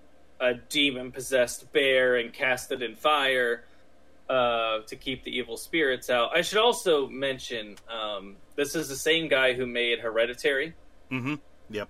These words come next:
Speaker 1: Uh, so it's definitely in the same vein as far as some of the,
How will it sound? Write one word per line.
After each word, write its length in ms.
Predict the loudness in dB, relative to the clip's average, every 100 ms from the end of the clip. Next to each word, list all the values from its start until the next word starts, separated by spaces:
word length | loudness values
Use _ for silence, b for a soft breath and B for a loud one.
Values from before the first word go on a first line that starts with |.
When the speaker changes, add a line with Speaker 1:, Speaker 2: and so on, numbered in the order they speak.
| 2
Speaker 1:
Uh, 480 | 4 6 4 0 -4 -10 -20 -14
so 400 | 0 4 6 4
it's 420 | 0 -6 -14 -16 -20 -20 -20 -20 -20 -14 0
definitely 500 | 0 0 -2 -2 0
in 80 |
the 60 | -2
same 360 | -2 -2 -2 -4
vein 300 | -4 -2 -4
as 120 | -4
far 220 | 2 4
as 160 | 4 -2
some 160 | -6
of 60 | -4
the, 120 | -4